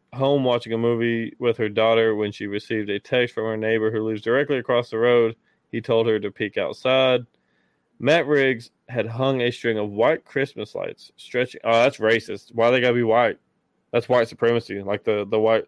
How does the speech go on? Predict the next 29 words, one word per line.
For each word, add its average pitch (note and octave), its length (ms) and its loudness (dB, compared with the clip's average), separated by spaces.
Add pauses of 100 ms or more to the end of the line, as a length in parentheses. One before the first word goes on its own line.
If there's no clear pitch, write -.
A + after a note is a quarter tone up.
the A2+ 60 -4
white G#2+ 200 2
power A2+ 240 4
thing. A#2+ 340 -2 (760)
That's, A2+ 260 -2
that's A#2 260 0
white A2 220 2
prou-, G#2+ 260 0
that's, A#2+ 340 -4
that's, A#2+ 280 0 (220)
that's C3 240 0
like B2 180 0
white, A2+ 360 2 (1500)
whatever A#2 380 2
word, G#2+ 420 2 (100)
like G#2 300 -2
the, G#2+ 400 2 (340)
like G2+ 220 -4 (300)
imperialism, A#2 760 2
like G#2 200 -2
he's A2 220 -8
using A2+ 320 -2
white A2+ 260 4
lights G#2+ 440 -2
to G#2+ 120 -4
go G#2+ 140 0
across G#2+ 320 0
a A2+ 40 -2
blacktop. G2+ 600 -4